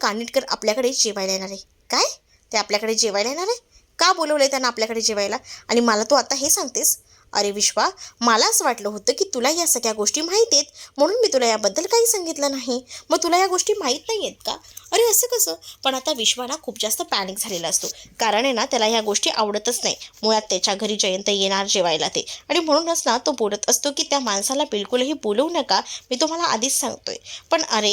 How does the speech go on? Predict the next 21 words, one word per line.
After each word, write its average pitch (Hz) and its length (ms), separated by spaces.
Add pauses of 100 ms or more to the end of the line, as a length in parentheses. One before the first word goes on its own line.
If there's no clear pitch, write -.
(120)
एखादा 233 340
माणूस 262 260
जर 285 180
जेवायला 226 320
येतोय 285 300
असं 320 140
स्वतःहून 269 360
सांगतोय, 226 420 (260)
तर 349 80
आपण 254 300
त्याला 392 180
कसं 403 300
नाही 415 120
बोलणार? 202 400 (300)
दुसरीकडे 392 460
मात्र 381 280
आता 381 200
सई 269 320
तिथे 320 180
आलेली 247 320
असते. 214 340